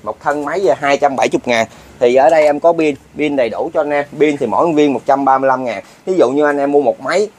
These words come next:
hai pin thì em sẽ tặng cho anh em một cục sạc nha. Này là sạc mười hai V, cục sạc là năm mươi ngàn. Thì tương đương em sẽ giảm cho anh em là được năm mươi ngàn nha. Rồi, trong đây nó có một cái đồ mở nè. Đó. Và một cái, hai cái dĩa cắt nè anh em ha, hai dĩa cắt nè.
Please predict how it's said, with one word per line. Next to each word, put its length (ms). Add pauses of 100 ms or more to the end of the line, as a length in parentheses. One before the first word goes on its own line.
hai 160
pin 300
thì 80
em 100
sẽ 80
tặng 220
cho 40
anh 80
em 100
một 100
cục 120
sạc 240
nha. 240 (280)
Này 120
là 100
sạc 240
mười 160
hai 180
V, 60 (240)
cục 140
sạc 180
là 80
năm 200
mươi 100
ngàn. 200 (100)
Thì 80
tương 160
đương 160
em 120
sẽ 140
giảm 200
cho 60
anh 80
em 120
là 80
được 180
năm 180
mươi 100
ngàn 220
nha. 180 (300)
Rồi, 240
trong 100
đây 120
nó 100
có 100
một 160
cái 100
đồ 200
mở 280
nè. 120 (240)
Đó. 340 (760)
Và 220
một 220
cái, 180
hai 100
cái 100
dĩa 80
cắt 220
nè 60
anh 100
em 120 (140)
ha, 260
hai 140
dĩa 140
cắt 160
nè. 100